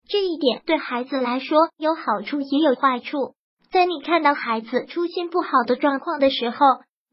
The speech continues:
你试着转移一下孩子的注意力，让孩子把他的注意力放到别的事物上，保持他的兴趣。比方说，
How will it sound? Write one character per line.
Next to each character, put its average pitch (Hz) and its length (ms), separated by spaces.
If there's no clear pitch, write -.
你 339 140
试 302 80
着 277 160
转 214 240
移 269 260
一 262 40
下 269 200
孩 233 300
子 302 140
的 285 100
注 302 180
意 269 220
力， 269 300
让 320 160
孩 240 240
子 262 240
把 220 160
他 311 160
的 311 100
注 330 220
意 294 120
力 277 320
放 359 160
到 339 140
别 262 220
的 349 120
事 370 240
物 349 160
上， 320 280
保 208 200
持 - 180
他 277 160
的 285 80
兴 320 300
趣。 - 340
比 247 160
方 320 220
说， 320 400